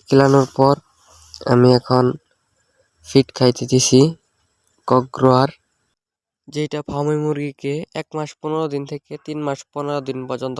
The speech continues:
খাওয়ানো যায়। তো আমার এইগুলোর বয়স প্রায় আড়াই মাসের মতো। আমি সেই জন্য এইগুলোকে ককগ্রোয়ার খাইতে দিছি।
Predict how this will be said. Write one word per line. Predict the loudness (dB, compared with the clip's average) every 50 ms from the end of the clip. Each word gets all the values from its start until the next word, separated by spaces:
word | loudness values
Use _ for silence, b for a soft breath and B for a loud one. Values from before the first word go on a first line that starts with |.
| -10 -10
খাওয়ানো | -8 -8 -8 -8 -8 -10
যায়। | -10 -10 -12 _ b b b b b b b b b b -14
তো | -10 -10 -8
আমার | -4 -4 -4 -2
এইগুলোর | -2 -4 -4 -4 -4 -4 -4 -4 -6 -6 -8
বয়স | -8 -8 -8 -8 -10 -12 -16 _ _
প্রায় | -12 -10 -8 -8 -8 -10 -10
আড়াই | -8 -6 -6 -6 -6
মাসের | -6 -8 -10 -12 -14 -12 -12
মতো। | -12 -12 -12 -16 -16 -16 _ _ _ _ _ _ _ _ _ _
আমি | _ -20 -18 -16 -14
সেই | -12 -10 -10 -8
জন্য | -8 -8 -6 -6 -6 -8 -8 -6 -6
এইগুলোকে | -8 -8 -8 -8 -10 -12 -12 -12 -16 -14 _
ককগ্রোয়ার | -10 -10 -10 -10 -12 -12 -10 -8 -8 -8 -10 -14 _ _ _ _ _ _ _ _ _ _ _ _ _ _
খাইতে | _ -16 -14 -14 -14 -14
দিছি। | -16 -16 -16 -14 -12 -14